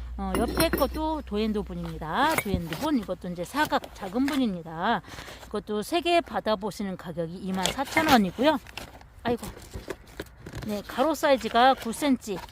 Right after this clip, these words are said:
높이가 십 센치가 됩니다. 이것도 여러분들, 어, 우리 베란다에서 정말, 정말 유용하게,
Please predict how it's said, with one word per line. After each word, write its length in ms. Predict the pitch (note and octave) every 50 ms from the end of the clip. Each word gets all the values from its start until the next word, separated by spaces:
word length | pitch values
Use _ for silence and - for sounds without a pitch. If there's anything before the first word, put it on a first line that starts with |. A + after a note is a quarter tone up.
| - - - - - F3+
높이가 640 | F#3+ F#3+ - - A3 - - E3 E3 E3 F3+ F#3 F#3
십 180 | F#3 - D4+ -
센치가 560 | - D#4+ D#4+ D4 - - F#3+ - E3 D#3+ D#3+ D#3+
됩니다. 580 | - - F#3 F3+ F3 E3+ D#3 - F3+ A3+ C4 C4+ -
이것도 480 | G#3+ G#3 - D4+ D4+ - - D#4 D4 C4+ - - - - - - -
여러분들, 640 | G3 G3 G#3+ G3+ A#3+ B3+ B3+ A#3+ C4 B3 B3 B3 A#3 - - - - - - - G3 F#3+
어, 40 | F#3+
우리 240 | F#3 F#3+ G#3 A3+ A3
베란다에서 600 | - - A3+ A#3 B3 B3+ B3 A#3 G#3 G3+ G#3 G#3
정말, 480 | - - A3+ C#4+ E4 F4+ F4+ C#4+ E3 - - - - -
정말 400 | - - G3+ A#3 C#4+ F4 F4 D4
유용하게, 520 | F#3+ F#3+ G3+ A3+ C4+ C4 A#3+ G#3+ G#3 G3+